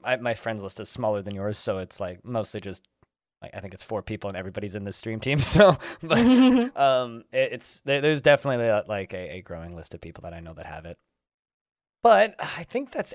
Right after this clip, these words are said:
Speaker 1: everything for games. Um, oh, actually, no, we're, we're missing one. F G, do you wanna talk about Duolingo? 'Cause that's a game, right?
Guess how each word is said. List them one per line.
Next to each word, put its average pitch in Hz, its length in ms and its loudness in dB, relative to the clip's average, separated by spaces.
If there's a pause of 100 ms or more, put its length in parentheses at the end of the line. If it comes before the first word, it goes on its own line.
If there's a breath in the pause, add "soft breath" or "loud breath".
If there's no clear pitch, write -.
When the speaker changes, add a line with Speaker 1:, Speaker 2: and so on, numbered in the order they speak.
Speaker 1:
everything 165 460 0
for 127 160 -4
games. 110 420 -2
Um, 135 160 0
oh, 151 80 6
actually, 151 300 2
no, 120 180 -2
we're, 127 160 -2
we're 123 160 -4
missing 135 320 -2
one. 110 160 -2
F 139 140 -2
G, 151 100 -6
do 135 60 -4
you 151 60 -2
wanna 160 120 0
talk 180 140 2
about 156 200 -2
Duolingo? 135 600 -4 (120)
'Cause 104 140 -8
that's 117 160 0
a 110 40 -8
game, 85 200 -10
right? 92 220 -6